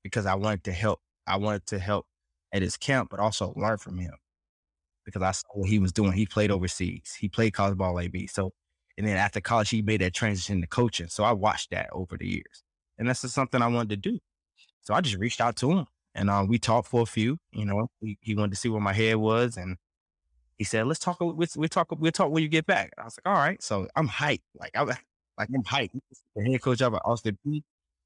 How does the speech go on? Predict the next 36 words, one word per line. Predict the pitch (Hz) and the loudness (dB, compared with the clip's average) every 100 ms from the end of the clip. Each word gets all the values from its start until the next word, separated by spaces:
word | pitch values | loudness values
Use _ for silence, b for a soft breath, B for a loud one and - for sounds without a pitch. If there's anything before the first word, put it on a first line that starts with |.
| _ | _
It's | - | -10
the | 113 | -4
same | 139 139 | 0 0
conference | - 131 131 123 117 | 0 0 0 -2 -2
as | 110 117 | -4 -6
Murray | 107 117 117 | -2 0 0
State, | - 120 113 117 _ _ _ - | -2 -2 -2 -4 _ _ _ -6
uh, | 98 98 | 0 0
where | 98 104 98 | 0 -2 -2
Ja | 110 107 | 0 2
Morant | 104 107 107 - | 2 0 -2 -4
went, | 101 107 110 - _ _ _ - | -6 -4 -4 -6 _ _ _ -6
plays | 113 - | -4 -2
for | |
the | 101 | -4
Grizzlies, | 92 - - 104 104 - | -4 -8 -6 -2 -2 -4
Payne | - 127 113 107 | 0 2 4 4
that | 104 | 2
plays | 120 104 | 0 -2
for | 98 | -4
the | |
Suns. | 107 117 113 107 - | -2 2 2 0 -4
It's | - | -8
the | 98 | -8
same | - 117 107 | -2 -2 0
conference. | 113 104 - 117 - _ _ _ _ _ | 0 0 -2 -12 -14 _ _ _ _ _
And, | 107 101 95 | -2 -2 -2
like, | 92 - | -4 -2
I | 160 | -2
was | 131 - | -2 -6
hyped. | - 175 - | -2 -2 -2
Like, | 107 | -4
I'm | 135 123 | -2 0
Googling, | 123 156 139 92 | 0 0 0 0
but | 107 | -2
at | 104 | -4